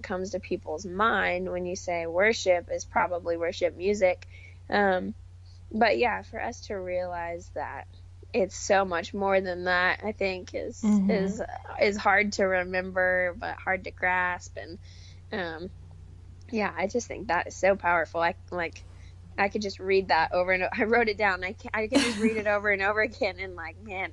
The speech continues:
Speaker 1: every time I'm like, "Yes, that is so good." <laughs> So,
Speaker 2: Yeah.
Speaker 1: um, yeah,
Speaker 2: And
Speaker 1: I think that a lot of people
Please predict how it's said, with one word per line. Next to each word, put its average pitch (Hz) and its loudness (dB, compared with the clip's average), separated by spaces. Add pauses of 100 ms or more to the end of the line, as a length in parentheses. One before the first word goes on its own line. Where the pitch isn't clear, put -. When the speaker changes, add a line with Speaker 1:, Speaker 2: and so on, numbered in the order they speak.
Speaker 1:
every 220 0
time 220 -2
I'm 175 -6
like, 156 -12 (100)
"Yes, 247 -12
that 233 -6
is - -8
so 247 -2
good." 226 2 (120)
<laughs> 254 2
So, 226 2 (500)
Speaker 2:
Yeah. 196 4
Speaker 1:
um, 180 -4 (680)
yeah, 262 2
Speaker 2:
And - 0
Speaker 1:
I - -4
think 247 -6
that 240 0
a 233 -2
lot 226 -4
of 240 -12
people 220 0